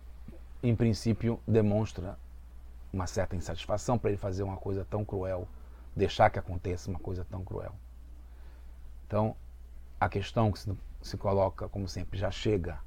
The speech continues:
ad matai, até quando? A gente não aguenta mais tanto sofrimento para tantas pessoas boas, puras,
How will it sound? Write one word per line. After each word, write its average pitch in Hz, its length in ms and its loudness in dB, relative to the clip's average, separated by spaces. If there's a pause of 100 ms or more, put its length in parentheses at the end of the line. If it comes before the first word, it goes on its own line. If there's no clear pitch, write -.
(540)
ad 98 160 4
matai, 101 600 4
até 95 240 -6
quando? 107 500 2 (200)
A - 40 -8
gente - 140 -8
não 104 80 -2
aguenta 113 360 0
mais 101 460 -4
tanto 110 180 0
sofrimento 98 720 -4 (840)
para 104 160 -4 (640)
tantas 104 280 2
pessoas 104 400 0
boas, 101 640 2 (540)
puras, 113 600 6